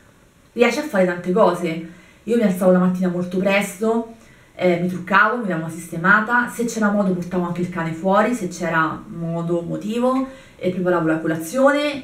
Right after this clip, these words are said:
anche il pranzo per il cane, che a volte poteva anche essere riso, quindi mi alzavo per preparare il riso, eh, quindi cucinavo, eh, tornavo a casa, mi cambiavo, facevo un chilometro per andare in palestra,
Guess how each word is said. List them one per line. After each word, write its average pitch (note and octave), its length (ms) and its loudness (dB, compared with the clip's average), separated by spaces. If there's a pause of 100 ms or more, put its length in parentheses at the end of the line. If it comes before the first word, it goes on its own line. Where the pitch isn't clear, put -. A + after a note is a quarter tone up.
anche F#3 260 0
il E3+ 60 -2
pranzo E3+ 340 -2
per D#3+ 120 -2
il E3 180 -2
cane, C4 300 2
che F3+ 60 -4
a D#3+ 40 -4
volte F3+ 260 0
poteva E3+ 240 -2
anche F3 180 -2
essere E3 300 0
riso, G3+ 480 4
quindi F#3 200 -4
mi E3 80 -6
alzavo E3+ 280 -2
per E3+ 120 0
preparare D#3+ 280 -2
il F3+ 140 0
riso, D4 460 0 (540)
eh, E3+ 540 2
quindi F3+ 220 -2
cucinavo, C#4+ 800 2 (280)
eh, E3 800 2
tornavo F#3 280 0
a G#3 100 0
casa, C#4+ 360 2
mi F3+ 120 -4
cambiavo, C4+ 580 2
facevo A#3 360 -2
un C4+ 160 -2
chilometro C#4 460 2
per G3 120 4
andare F#3 240 4
in F3+ 100 6
palestra, C#4 760 2